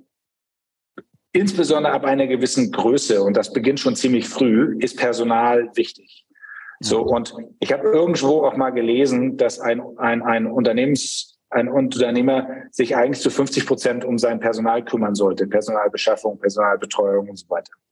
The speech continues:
Speaker 1: So, da bin ich ganz schlecht drin an der Stelle. Und ein bisschen zahlen wir den Preis jetzt auch dafür, dass wir so händeringend Leute suchen, die wir vielleicht vor ein paar Jahren schon hätten besetzen sollen, ja.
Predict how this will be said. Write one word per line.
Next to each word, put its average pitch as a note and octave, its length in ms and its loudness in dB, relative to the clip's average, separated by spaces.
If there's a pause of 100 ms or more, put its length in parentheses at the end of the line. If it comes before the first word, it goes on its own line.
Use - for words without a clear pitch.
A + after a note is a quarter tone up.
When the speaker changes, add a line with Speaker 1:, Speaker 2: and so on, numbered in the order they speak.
(180)
Speaker 1:
So, - 260 -6 (260)
da A2 100 -2
bin A#2+ 120 -2
ich A#2 320 -8
ganz A#2 420 -4
schlecht - 460 -4
drin E2 300 -6
an G2 220 -2
der F#2 120 2
Stelle. F2+ 420 -4 (120)
Und A2 260 -2
ein A2+ 120 2
bisschen B2 280 0
zahlen A#2 260 0
wir A#2 80 2
den A2 160 0
Preis A#2 300 0
jetzt C3 180 -2
auch A#2+ 100 0
dafür, A#2+ 320 -2
dass A2 220 0
wir A2 200 2
so A2+ 140 0
händeringend G#2+ 560 0
Leute A2 260 2
suchen, A2+ 280 -2
die A2 100 4
wir A2+ 100 2
vielleicht C3+ 380 0
vor B2 120 2
ein A2 120 -2
paar A2+ 160 0
Jahren G#2+ 300 0
schon G#2+ 180 -4
hätten G2+ 240 0
besetzen F#2 380 -2
sollen, - 320 -4
ja. A2 180 -2